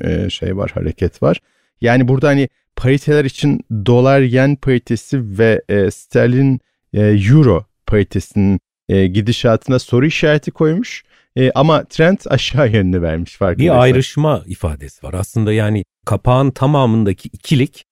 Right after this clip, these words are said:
Speaker 2: burada da karşımıza çıkıyor. Yani dünya birçok yerinden aslında ikiye bölünüyor.
Speaker 1: Hı hı.
Speaker 2: Ve ticaret, küresel ticaret açısından baktığımızda da orada bir konteyner gemisi ve birikmiş konteynerler
Speaker 1: Hı hı,
Speaker 2: var.
Speaker 1: hı hı.
Speaker 2: Bu iki biçimde yorumlanabilir. Ticaretin gelişmesi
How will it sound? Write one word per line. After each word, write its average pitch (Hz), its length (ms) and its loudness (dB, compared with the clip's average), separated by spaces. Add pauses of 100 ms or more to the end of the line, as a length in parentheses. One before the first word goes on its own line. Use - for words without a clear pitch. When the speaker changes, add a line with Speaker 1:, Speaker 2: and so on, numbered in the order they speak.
(140)
Speaker 2:
burada 135 360 2
da 110 80 0
karşımıza 85 580 -6
çıkıyor. - 400 -12
Yani 85 260 -4
dünya 120 340 2
birçok 143 380 -2
yerinden 101 360 0
aslında 113 380 -4
ikiye 101 400 -2
bölünüyor. 71 520 -8 (140)
Speaker 1:
Hı - 80 -4
hı. 90 200 -4 (120)
Speaker 2:
Ve 107 180 0
ticaret, 110 600 0
küresel 107 440 -2
ticaret 107 500 -4
açısından 92 600 -2
baktığımızda 113 760 -2
da 131 180 0 (220)
orada 107 380 0
bir 110 320 -4 (300)
konteyner 110 520 0
gemisi 82 540 -4
ve 127 180 2 (260)
birikmiş 107 440 0
konteynerler 73 760 -4
Speaker 1:
Hı 82 40 -6
hı, 82 40 -8
Speaker 2:
var. 127 240 0 (100)
Speaker 1:
hı 98 60 -2
hı. 92 180 0
Speaker 2:
Bu 113 100 2
iki 95 220 -4
biçimde 113 320 0
yorumlanabilir. 82 720 -2
Ticaretin 104 640 0
gelişmesi 92 840 -4